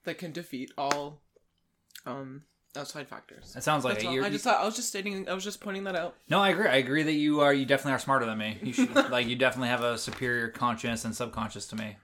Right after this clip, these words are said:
Speaker 2: Um, but, uh,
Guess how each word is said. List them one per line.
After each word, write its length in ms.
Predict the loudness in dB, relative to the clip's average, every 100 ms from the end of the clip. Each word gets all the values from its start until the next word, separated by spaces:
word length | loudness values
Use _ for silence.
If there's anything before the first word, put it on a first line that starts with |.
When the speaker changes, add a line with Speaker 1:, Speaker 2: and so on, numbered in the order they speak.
| _ -12
Speaker 2:
Um, 380 | -8 -6 -8 -10 _ -20 -20 -20 -20 -20 -20 _ -20 -20 -20 -18
but, 600 | 0 6 6 6 4 0 -10
uh, 100 | -12